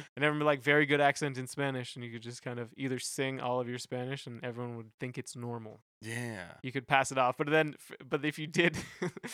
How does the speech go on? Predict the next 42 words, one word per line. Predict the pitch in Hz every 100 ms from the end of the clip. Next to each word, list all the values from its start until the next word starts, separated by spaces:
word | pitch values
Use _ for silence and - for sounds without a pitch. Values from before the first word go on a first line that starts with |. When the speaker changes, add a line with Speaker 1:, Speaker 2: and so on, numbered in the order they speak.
| - - - - -
Speaker 1:
you're | 143
like, | 151
"Yeah, | 165 185
I |
just | 185 196
like | 202
to | -
sound | 208 165
like | 139
David | 165 185 175 131 113
Bowie," | 156 180 156 120
Speaker 2:
<laughs> | 117 117 - - -
Speaker 1:
and | 151
then |
people | 151
are | 160 156
like, | -
"I | 190 208
get | 180 214 233
it, | 139 117
but | 143 131 120 _ _
still | - 370
a | 359
little | 381 359
weird." | 370 302
Speaker 2:
Still, | 139 202 196
yeah, | 214 202
still | 302 254
a |
little | 240 202
weird. | 202 180
You |
just | 185
come | - 208
off | 202
as | 156
kind | 175 165
of | 127
a |
fanboy | 120 143 160 147 107 98
then. | 95 98
Speaker 1:
Mm, | 107